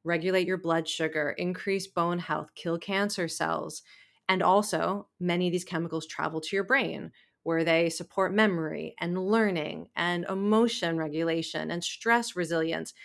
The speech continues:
Some of them work as antidepressants. Some of them work to, um, defeat anxiety. The thing that, like, so the thing I tell people that often blows their mind is that lactate or lactic acid, that metabolic byproduct of,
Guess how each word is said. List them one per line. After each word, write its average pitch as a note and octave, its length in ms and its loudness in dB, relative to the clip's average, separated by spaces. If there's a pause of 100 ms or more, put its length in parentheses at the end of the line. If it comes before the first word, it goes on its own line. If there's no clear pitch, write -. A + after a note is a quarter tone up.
(160)
Some F3+ 260 -2
of F#3+ 80 2
them G#3+ 160 6
work A3 320 2
as F#3+ 120 -2
antidepressants. G#3+ 960 0 (200)
Some E3+ 260 -2
of F3 80 2
them G3 160 2
work F#3+ 320 2 (120)
to, F#3 420 4
um, F3 240 0
defeat G3 460 -4 (160)
anxiety. F#3+ 720 0 (300)
The G#3 120 6
thing B3+ 200 6
that, A3 100 6
like, F3+ 180 2 (180)
so - 180 8
the A3+ 100 10
thing C4+ 200 8
I A#3+ 120 12
tell G#3 200 6
people G#3 240 4
that F3+ 160 0
often F3+ 240 0
blows E3+ 280 0
their E3+ 120 0
mind E3 360 0
is F3 180 -2
that D#3+ 240 6
lactate G3 640 0
or E3+ 120 -2
lactic D#3+ 380 -2
acid, E3+ 440 4
that E3 160 0
metabolic D#3+ 500 0
byproduct D#3+ 680 0
of, D#3+ 260 2